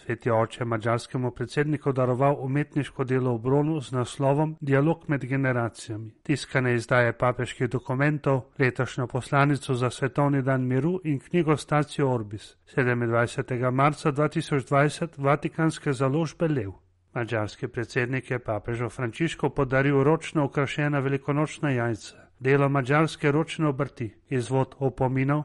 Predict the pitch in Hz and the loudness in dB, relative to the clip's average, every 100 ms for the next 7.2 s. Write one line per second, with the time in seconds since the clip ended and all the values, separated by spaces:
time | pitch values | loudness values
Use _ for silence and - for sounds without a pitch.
0 | - - 131 127 - 147 147 - - - | -4 2 2 2 0 -2 -2 -2 -6 -2
1 | 160 160 147 156 156 160 - 147 143 139 | 0 0 -2 0 0 0 -4 -6 -4 -4
2 | 147 143 170 - - 151 147 131 - 156 | -4 0 0 0 0 0 0 -2 -2 -2
3 | - 147 127 117 113 - _ 135 139 - | 0 -2 -2 -2 -6 -10 _ 2 2 2
4 | - 131 120 135 123 151 143 135 120 135 | -2 -2 0 -2 0 0 2 2 0 0
5 | 131 131 123 180 180 - _ 151 143 135 | 2 0 0 2 2 -4 _ 0 2 2
6 | 131 185 - 151 147 143 139 - 170 175 | 2 0 0 -2 0 2 0 0 2 4
7 | 165 160 | 4 2